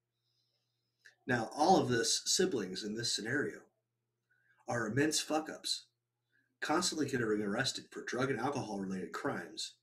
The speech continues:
Is everyone still following my story? Okay, now, let's say Brother Jordan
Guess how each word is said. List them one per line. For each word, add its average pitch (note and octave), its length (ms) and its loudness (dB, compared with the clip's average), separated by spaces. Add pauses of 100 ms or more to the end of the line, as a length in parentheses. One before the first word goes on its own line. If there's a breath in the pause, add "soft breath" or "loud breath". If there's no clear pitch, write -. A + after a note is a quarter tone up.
(840)
Is A2+ 160 -2
everyone C#3 300 2
still B2 200 -2
following G2+ 560 -6 (400)
my G2 140 -6
story? - 240 -6 (2750 loud breath)
Okay, D#3 340 4
now, A2 300 0 (460)
let's C#3+ 240 4
say A#2+ 380 0 (320)
Brother B2 280 2
Jordan A#2 440 2